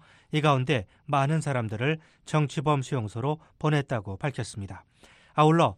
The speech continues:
한국인과 일본인은 물론 중국인과 태국인, 루마니아인 등 김 주석 집권 시 자행된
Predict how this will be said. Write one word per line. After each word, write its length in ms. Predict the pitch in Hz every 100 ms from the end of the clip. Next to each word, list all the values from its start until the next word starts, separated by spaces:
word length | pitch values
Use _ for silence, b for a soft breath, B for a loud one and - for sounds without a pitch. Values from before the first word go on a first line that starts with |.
| b b
한국인과 800 | 170 170 170 156 151 151 170
일본인은 480 | 131 147 147 135 120
물론 340 | 104 107 156 160 b b
중국인과 720 | - 160 151 139 131 127 151 98
태국인, 520 | - 160 135 131 160 156 b b -
루마니아인 600 | 147 151 147 135 120 110
등 220 | 156 160 b b b -
김 180 | 165 151
주석 440 | 147 131 175 -
집권 340 | - - 165 135
시 160 | 143
자행된 480 | 131 117 110 143